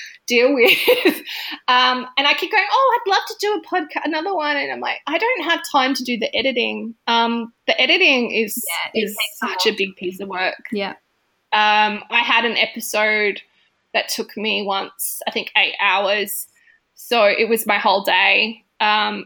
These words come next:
Speaker 1: and I actually like editing, but, um, it, it, it just eats into your time. But, um, the buzz of releasing, we released five episodes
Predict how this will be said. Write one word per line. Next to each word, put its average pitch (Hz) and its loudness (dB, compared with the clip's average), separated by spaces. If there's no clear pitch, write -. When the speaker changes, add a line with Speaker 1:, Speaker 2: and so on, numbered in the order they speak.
Speaker 1:
and 240 2
I 277 4
actually 427 0
like 220 4
editing, 202 -4
but, 226 2
um, 226 0
it, 240 0
it, 269 -2
it - -18
just - -10
eats - 0
into 240 -4
your 220 0
time. 202 -2
But, - 2
um, 220 0
the 233 -6
buzz 254 2
of 247 0
releasing, 240 0
we 240 0
released 214 -2
five 208 4
episodes 208 -2